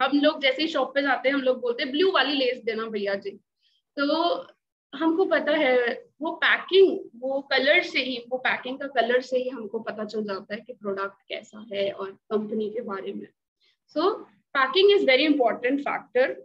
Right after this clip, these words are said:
uh, in marketing management। Then transportation कैसे करना है, डिस्ट्रीब्यूटिंग कैसे करना है, गुड्स कर, का डायरेक्ट डिस्ट्रीब्यूशन होना चाहिए, indirect with the help of wholesalers,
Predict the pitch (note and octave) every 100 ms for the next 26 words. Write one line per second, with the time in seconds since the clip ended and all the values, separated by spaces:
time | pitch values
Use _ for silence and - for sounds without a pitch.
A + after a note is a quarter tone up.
0 | - G#3 G#3 - A3 A3 G#3+ G3 A3+ G#3+
1 | G#3+ G3+ F#3+ F#3+ - _ - _ - _
2 | _ _ _ _ _ _ _ A#3+ A#3+ C#4
3 | B3+ A3+ - A#3+ A#3+ A#3 A#3 A3+ A#3 -
4 | _ _ _ _ _ A#3+ A#3+ A#3 A3+ G#3
5 | G#3 G#3+ G#3 G#3+ G#3 A#3 - C4 B3 A#3+
6 | B3+ B3 A#3 G#3+ A3 G#3 G#3 G#3 G3+ A3
7 | G#3 G3+ G#3 - - G3+ - _ G3+ G3+
8 | G3 G#3+ - - _ A3+ A3+ A3 A3+ -
9 | A#3+ A3 A3+ A3 A3 G#3+ G#3 G#3+ A3 A3
10 | - A3+ G#3 G#3 G3+ G#3+ G#3 G#3 G#3 G3+
11 | G3+ G#3 G#3+ G#3 G#3+ A3 G#3+ G#3 G#3+